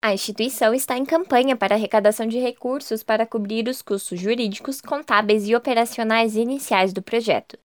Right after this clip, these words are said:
Segundo os organizadores, essa constituição jurídica possibilitará a participação em editais nacionais e internacionais, a criação de uma conta bancária da associação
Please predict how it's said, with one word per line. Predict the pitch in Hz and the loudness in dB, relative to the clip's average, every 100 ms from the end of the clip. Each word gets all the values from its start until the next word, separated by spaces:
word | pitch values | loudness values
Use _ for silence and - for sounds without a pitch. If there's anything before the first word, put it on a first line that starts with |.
| - | -6
Segundo | - 254 269 | -2 0 0
os | 254 | 4
organizadores, | 214 208 190 185 185 170 202 220 185 190 | 6 6 4 2 2 2 4 4 4 2
essa | 185 220 | 0 0
constituição | 226 - - 214 - 214 | -4 -6 -4 -2 0 -2
jurídica | 240 254 214 202 233 | 0 0 0 -2 -6
possibilitará | 220 226 247 240 240 240 240 208 160 - _ _ _ _ - | -2 -4 -2 -4 -4 -2 0 0 -2 -6 _ _ _ _ -6
a | 180 | -2
participação | 202 196 - 214 208 190 - 180 | 0 0 2 0 2 2 2 2
em | 226 | 4
editais | 254 220 - 214 196 | 2 0 0 2 2
nacionais | 196 202 202 196 180 202 | -2 -2 -2 2 2 2
e | |
internacionais, | 247 269 254 247 - 277 214 175 220 - _ _ - | 0 0 0 0 -2 0 2 2 0 -10 _ _ 0
a | 262 | 0
criação | 269 294 330 - 220 | 4 4 4 2 4
de | 214 | 4
uma | 208 | 2
conta | 208 214 202 | 2 0 2
bancária | 196 247 262 208 233 233 | 2 2 4 4 6 4
da | 165 160 | 6 4
associação | - 175 - 190 - 170 | 2 -4 -4 -4 0 0